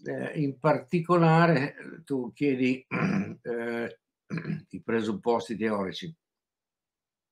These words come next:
In quel momento era in grande, eh, iniziale espansione, eh, Chomsky, eh, con le sue teo-, eh, con le sue teorie linguistiche.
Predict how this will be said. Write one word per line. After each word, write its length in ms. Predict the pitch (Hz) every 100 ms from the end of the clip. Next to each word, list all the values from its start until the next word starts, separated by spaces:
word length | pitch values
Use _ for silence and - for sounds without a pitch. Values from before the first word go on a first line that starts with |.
| _ _ _ _ _ _ _ _ -
In 120 | 139
quel 240 | 170 170
momento 580 | 175 190 147 165 165 143
era 380 | 135 139 127 120
in 140 | 120
grande, 840 | 110 120 139 143 135 131 131 131 _
eh, 460 | - 123 123 117 123
iniziale 720 | 113 110 104 - 156 143 107
espansione, 1080 | - - 131 139 - 147 135 147 147 139 - _ - _ -
eh, 760 | 117 113 107 110 110 107 104
Chomsky, 800 | - 147 113 95 - 160 175 170
eh, 560 | - 107 107 107 104 101
con 240 | - 110 104
le 80 |
sue 420 | 104 120 110 101 _ _ _ _
teo-, 260 | 113 110
eh, 340 | 110 107 107 107
con 140 | 107
le 60 | 101
sue 240 | - 110
teorie 420 | 87 104 110 113 104
linguistiche. 960 | 107 110 113 110 - 120 156 170 165